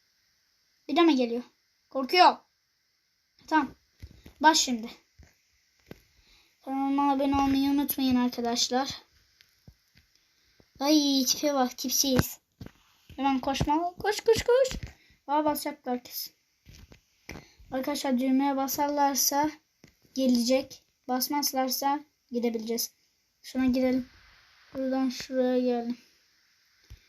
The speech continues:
Diğer çocukları bekleyeceğim. Ha, oha. Ne yapıyor? Geliyor. Geliyor. Sakın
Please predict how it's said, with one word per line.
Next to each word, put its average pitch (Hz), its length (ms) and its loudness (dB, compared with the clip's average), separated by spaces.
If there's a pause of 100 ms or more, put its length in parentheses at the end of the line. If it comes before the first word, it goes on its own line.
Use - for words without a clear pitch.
(380)
Diğer 285 220 2
çocukları 302 480 -2
bekleyeceğim. 247 440 -2
Ha, 240 160 2
oha. 247 400 0 (500)
Ne 240 180 -2
yapıyor? 262 420 0 (3000)
Geliyor. 254 460 0 (4000)
Geliyor. 240 320 -6 (360)
Sakın 415 380 2